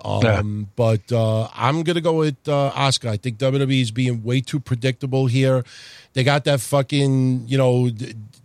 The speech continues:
Speaker 1: that, that idiot from Deadly Women doing all these commentaries.
Speaker 2: <laughs>
Speaker 1: I could, I could just picture her in the W W E offices right now. You know, they, "Look, you know, we need you to redub this, but you now
Speaker 2: Oh, my
Speaker 1: also have
Speaker 2: God.
Speaker 1: to include, you know, sh-,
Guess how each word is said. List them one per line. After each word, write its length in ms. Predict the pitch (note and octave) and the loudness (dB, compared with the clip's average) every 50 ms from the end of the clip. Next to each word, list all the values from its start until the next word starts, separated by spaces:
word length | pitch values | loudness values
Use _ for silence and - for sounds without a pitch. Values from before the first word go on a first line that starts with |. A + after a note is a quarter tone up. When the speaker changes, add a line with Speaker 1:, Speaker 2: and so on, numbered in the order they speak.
| - - | -8 -4
Speaker 1:
that, 180 | C3+ A#2 G#2 - _ - | -4 -4 -4 -6 _ -6
that 220 | - B2+ A#2+ A2+ G#2 G#2+ G#2+ G#2 - _ | -2 -2 0 -2 -2 -6 -16 -20 -18 _
idiot 380 | - C3+ C#3+ C#3 C#3 C3+ C3 A2+ | -4 -2 0 2 2 2 2 0
from 360 | - - B2+ B2 B2 A#2+ A#2 | -2 -2 0 0 2 0 0
Deadly 380 | G#2+ B2+ C3 C3+ C3 C3 C3 B2+ | 2 2 2 2 4 2 2 2
Women 420 | A#2+ A#2+ C3 C#3 C#3 C3+ C3+ B2+ | 2 2 2 2 2 2 2 2
doing 260 | A#2+ B2 A#2+ B2 B2 | 0 0 0 2 2
all 160 | B2 B2+ C3 C3 | 2 2 2 2
these 160 | C3+ A#2+ - | 0 -2 -4
commentaries. 720 | - C3 C3 C3+ C#3 C3+ C3 - C#3 C3+ C3+ C3+ C3+ - - - - | -4 -2 0 0 0 0 -2 0 0 0 2 0 0 -2 -4 -6 -4
Speaker 2:
<laughs> 120 | G#4 - | 0 2
Speaker 1:
I 220 | G3+ F#3+ E3+ G3+ | 4 4 4 4
could, 120 | F3+ G#3 - | 4 2 2
I 140 | D#3 F3 G3 | 2 0 0
could 140 | F#3+ A3+ F3 | 0 -2 -2
just 200 | F#3+ F#3 - - | 0 -2 -2 0
picture 320 | - G#3 G3+ - F#3+ F3+ D#3 | 0 -2 0 0 2 2 2
her 200 | D#3 D#3+ E3 E3 | 4 4 2 2
in 60 | D#3 | 0
the 80 | D#3 | 0
W 240 | C#3+ C3 E3+ E3 E3+ | 0 0 0 0 0
W 220 | E3 E3 D#3+ D#3+ D#3 | 0 0 0 0 2
E 20 | |
offices 540 | D#3 E3+ E3+ C3+ D3 C#3 - - A#3 C3+ A#2 | 2 2 0 0 -2 0 2 2 2 2 0
right 280 | B2 D3 D3 D3+ C#3+ B2+ | 0 0 0 0 0 0
now. 440 | C#3 D3 D#3+ D#3 D3+ C#3+ C3+ B2 B2 | 0 0 2 4 4 4 4 4 2
You 140 | B2+ C3+ | 2 2
know, 220 | C3+ C3+ C3 B2+ B2+ | 2 2 2 2 2
they, 200 | C3 B2+ B2+ A#2 - - - - - - _ - | 2 2 0 -2 -4 -10 -18 -18 -20 -20 _ 0
"Look, 280 | C3+ G#3 A3+ C3 - - - - | 2 2 2 2 -2 -12 -8 -4
you 80 | C3+ | 0
know, 80 | C3+ C3+ | 0 2
we 180 | B2+ C3+ C3+ C#3+ | 2 2 2 2
need 260 | E3+ G#3 A#3+ A3+ F3+ | 2 2 0 0 -2
you 120 | G3 F3 | -4 -4
to 240 | C3 - D#3 D3 C3+ | -2 -2 0 0 0
redub 560 | B2 D3 G3+ A#3 G3+ C#3+ D#3+ E3+ G3+ F#3 E3 | 0 2 0 0 0 2 2 2 2 0 0
this, 200 | D3 D3 B2+ - | -2 -2 -2 -2
but 200 | - B2+ B2 B2 | -4 -6 -6 -4
you 100 | C3 C3+ | -4 -2
now 240 | B2+ C#3+ E3+ A#3 A3+ | 0 2 2 4 4
Speaker 2:
Oh, 120 | G#3 G#2 | 4 4
my 60 | - F3 | 4 4
Speaker 1:
also 240 | F3+ F3+ - E3+ | 4 2 2 2
have 160 | D#3+ D#3+ D#3 F#2+ | 2 2 2 2
Speaker 2:
God. 60 | F#2+ | 2
Speaker 1:
to 100 | C#3+ C#3 C3+ | 2 2 0
include, 500 | C3+ - - F#3 A#3 B3+ A3+ E3+ C#3 B2 | 0 -2 -4 -2 -2 0 -2 -2 -2 -2
you 60 | C#3+ | 0
know, 220 | C#3 C#3 C3+ B2 A2+ - - - - - - - _ | 2 2 2 2 0 -4 -10 -16 -16 -18 -20 -20 _
sh-, 140 | - - - | -18 -18 -18